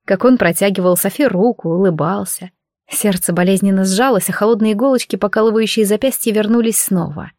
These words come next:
Все время, что я была занята, удавалось не думать про мужа и про Винсента. Но сейчас сожаление обрушилось волной, грозя затопить хрупкий замок шаткого спокойствия.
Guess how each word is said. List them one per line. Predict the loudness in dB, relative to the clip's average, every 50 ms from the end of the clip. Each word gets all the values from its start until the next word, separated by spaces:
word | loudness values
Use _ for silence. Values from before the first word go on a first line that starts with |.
| _ _ _ _ _ _ _ _ _ _ _ _ _ _ _
Все | -8 -2 0 2 2
время, | 4 4 2 2 2 2
что | 0 -2 -2 -2
я | 0 0 0 2
была | 2 2 2 2
занята, | 2 2 0 0 0 0 -2 -2 -2 -6 _ -20 -20 -6
удавалось | -2 2 2 4 4 4 2 2 2 2
не | 2 2
думать | 2 4 4 4 4 4 2 2 0
про | 0 2 4
мужа | 4 4 2 2 2 0 0 0
и | 0 0
про | 0 0 0 0
Винсента. | 0 0 0 0 0 -2 -4 -6 -6 -6 -6 -10 -12 -14 _ _ _ _ _ _ _ _ _
Но | 0 0 0
сейчас | 0 -2 -2 0 0 0 0
сожаление | 0 -2 0 0 2 2 2 2 2 2 2
обрушилось | 2 2 2 2 2 2 2 2 2 0
волной, | 0 2 2 2 2 2 2 2 0 0
грозя | 0 2 2 2 2 2 2 2
затопить | 2 0 0 0 -2 -2 -2 -4
хрупкий | -4 -4 -2 0 0 -2 -2 -6 -6 -4 -4 -2
замок | 0 0 0 2 2 0 -2 -2
шаткого | -4 -2 -2 -2 -4 -4 -6 -6 -6
спокойствия. | -6 -6 -8 -6 -4 -2 -2 -2 -2 -4 -6 -4 -4 -4 -4 -6 -10